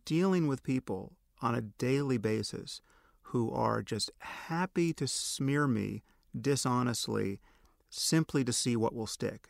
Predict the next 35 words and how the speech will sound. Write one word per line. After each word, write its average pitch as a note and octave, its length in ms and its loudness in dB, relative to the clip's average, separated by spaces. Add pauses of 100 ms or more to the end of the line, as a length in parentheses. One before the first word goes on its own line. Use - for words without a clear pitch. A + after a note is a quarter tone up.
And A#2+ 120 0
in A#2+ 80 2
fact, C3 320 2
when A#2+ 460 -4
I G#2+ 60 0
published C#3 440 0
our A2 80 4
emails, A2+ 540 2 (500)
the B2 80 -4
tipping C#3+ 320 4
point A#2 220 4
for A#2 120 2
me B2 200 4
was G#2+ 260 4
to - 80 -8
see A2+ 200 -2
that G2+ 140 0
Glenn A2 240 2
Greenwald, G#2 440 2
Reza G#2 240 2
Aslan, G#2 420 0
and G2 140 2
you G#2 340 4
in G#2 80 -4
a G2 60 -4
single A#2+ 460 2
hour G2 440 2
on F#2+ 80 -4
Twitter G2+ 420 0 (400)
had, G2+ 300 -4 (120)
had A2 180 -2
all A2 280 4
hit G2 220 -2
me G2+ 280 -6
with, G#2+ 320 -6